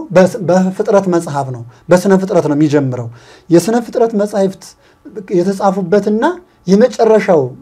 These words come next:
የሐዲስ ኪዳን መጻሕፍት ደግሞ በራዕየ ዮሐን-፣ ራዕየ ዮሐንስ ነው። እሱና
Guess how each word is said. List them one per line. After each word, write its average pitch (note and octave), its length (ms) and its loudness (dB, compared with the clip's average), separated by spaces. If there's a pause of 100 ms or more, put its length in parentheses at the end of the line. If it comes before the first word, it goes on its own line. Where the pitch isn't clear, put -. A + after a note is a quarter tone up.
(160)
የሐዲስ F#3 380 0
ኪዳን F#3+ 240 0
መጻሕፍት F#3 320 -4
ደግሞ A3+ 200 0 (380)
በራዕየ E3+ 420 4
ዮሐን-፣ D#3+ 340 0
ራዕየ D#3+ 220 4
ዮሐንስ C3+ 360 -2
ነው። A#2 120 -10 (720)
እሱና A#3 480 0